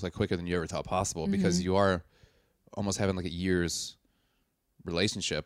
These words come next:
Speaker 1: almost six months of relationship in, like, just a few
Speaker 2: Yeah,
Speaker 1: weeks.
Speaker 2: and all the exciting parts.
Speaker 1: And all the exciting parts.
Speaker 2: You know, it's
Speaker 1: Yeah.
Speaker 2: not like
Speaker 1: Like, you go
Speaker 2: you're
Speaker 1: parasailing? I've never been parasailing, period.
Speaker 2: Yeah. Me neither.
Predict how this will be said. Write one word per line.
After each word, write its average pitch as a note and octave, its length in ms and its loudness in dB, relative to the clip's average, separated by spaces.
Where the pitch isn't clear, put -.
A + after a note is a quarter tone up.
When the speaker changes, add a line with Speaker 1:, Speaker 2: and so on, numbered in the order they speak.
Speaker 1:
almost E2 320 -4
six G2 160 -4
months G2+ 200 -2
of E2+ 60 -6
relationship E2+ 400 -2
in, D#2+ 100 -4
like, D#2 160 -10
just - 160 -6
a E2+ 40 -8
few - 200 -12
Speaker 2:
Yeah, F#3 140 4
Speaker 1:
weeks. - 160 -2
Speaker 2:
and A3+ 80 4
all C4+ 120 8
the D4+ 120 8
exciting A3+ 420 4
parts. - 440 -4
Speaker 1:
And G#2 80 0
all G#2+ 80 4
the F#2+ 40 6
exciting D3 260 0
parts. - 160 2
Speaker 2:
You B3 60 10
know, A3+ 180 10
it's C4+ 160 6
Speaker 1:
Yeah. A#3+ 140 8
Speaker 2:
not C4+ 200 6
like A3 280 6
Speaker 1:
Like, - 20 -2
you A2 60 2
go B2 60 4
Speaker 2:
you're G#3+ 260 8
Speaker 1:
parasailing? F#3 420 2
I've A3+ 100 0
never G3 160 4
been D3 140 0
parasailing, F#3 400 2
period. - 440 -4
Speaker 2:
Yeah. C#4 400 4
Me F4 140 10
neither. - 320 4